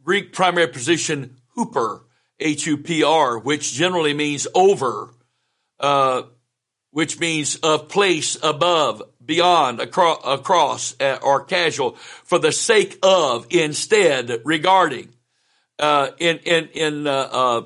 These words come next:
composition, it retains many of the above applications. Thayer says it means in behalf of, for the sake of. Uh, Vine says it means on behalf of. Is, it's to be distinct, it,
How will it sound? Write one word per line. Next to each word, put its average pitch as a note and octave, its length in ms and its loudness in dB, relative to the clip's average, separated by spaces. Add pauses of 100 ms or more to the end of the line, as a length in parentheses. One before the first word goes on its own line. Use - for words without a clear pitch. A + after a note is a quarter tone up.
(440)
composition, F3 680 2
it C#3+ 60 -4
retains D#3+ 480 -2
many F3 200 0
of D#3 60 -4
the D3 80 2
above D3+ 260 0
applications. D3+ 720 -2 (240)
Thayer G#3+ 400 4
says F3 300 0
it - 140 -2
means E3 340 -2 (260)
in G#3 280 0
behalf G3 580 -2
of, A#2 380 -2 (300)
for F#3+ 280 2
the E3 140 4
sake G3+ 600 0
of. A#2+ 560 -2 (440)
Uh, D#3+ 340 2
Vine G3 380 2
says E3+ 320 0
it - 120 -4
means E3+ 340 -2 (100)
on A3 340 4
behalf D3+ 540 0
of. B2 320 0 (360)
Is, D#3+ 300 -4
it's D#3+ 240 -2
to E3+ 80 -2
be E3+ 140 -2
distinct, E3 720 -2
it, D#3 340 -4